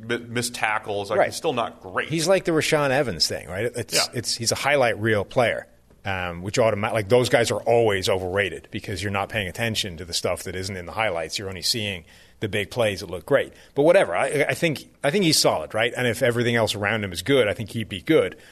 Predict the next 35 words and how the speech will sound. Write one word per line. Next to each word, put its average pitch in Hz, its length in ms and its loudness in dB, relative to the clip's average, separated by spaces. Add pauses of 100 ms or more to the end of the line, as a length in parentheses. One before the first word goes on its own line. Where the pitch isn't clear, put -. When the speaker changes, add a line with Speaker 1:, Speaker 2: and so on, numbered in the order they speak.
(280)
Speaker 2:
So 117 440 2
I, 135 100 4
I 151 200 0
think 175 160 -2
there's 143 140 2
a 127 60 6
world 120 380 6
in 110 60 2
which 110 160 -2
this 110 160 -2
secondary 104 480 0
is 78 100 -4
good, 139 300 2
but 110 120 -8
the - 40 0
whole 131 220 2
thing 123 320 0
hinges 104 480 -2
on 101 340 -6 (480)
A 123 140 2
J 104 180 0
Terrell 104 360 2
being 101 160 -2
able 98 160 -2
to 85 40 -2
hold 98 240 0
up 104 180 2
essentially 98 380 -4
as 85 100 -8
a 87 40 -6
starting 98 500 0
slash 90 380 -2
number 90 200 -6
one 87 220 -4
corner, 107 460 0